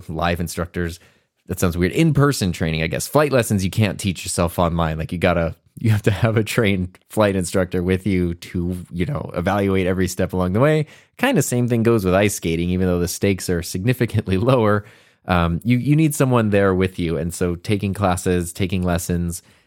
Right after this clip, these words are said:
and, and those are both things that I had essentially no knowledge of before. Ice skating was something that the last time I went was, like, over ten years ago, and I swore at the time that it would be the last time I went 'cause I had a miserable experience, hated every second of it,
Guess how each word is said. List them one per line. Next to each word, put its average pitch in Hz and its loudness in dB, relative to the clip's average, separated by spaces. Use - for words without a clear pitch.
and, 92 2
and 104 4
those 123 4
are 120 4
both 104 2
things 95 0
that 90 2
I 87 0
had 120 -4
essentially 151 2
no 95 4
knowledge 82 0
of 82 -4
before. 85 0
Ice 110 2
skating 104 2
was 92 0
something 90 -2
that 85 -2
the 104 0
last 127 2
time 120 2
I 104 4
went 98 2
was, 85 -6
like, 80 -2
over 98 2
ten 90 -2
years 87 0
ago, 90 0
and 80 -2
I 87 0
swore 110 2
at 92 -2
the 92 -4
time 101 0
that 90 0
it 76 -6
would 87 -2
be 120 4
the 104 2
last 92 2
time 90 -2
I 87 -2
went 90 -4
'cause 85 -6
I 87 -4
had 92 -2
a 90 -4
miserable 117 2
experience, 95 -2
hated 131 2
every 104 2
second 95 -2
of 92 0
it, 90 -4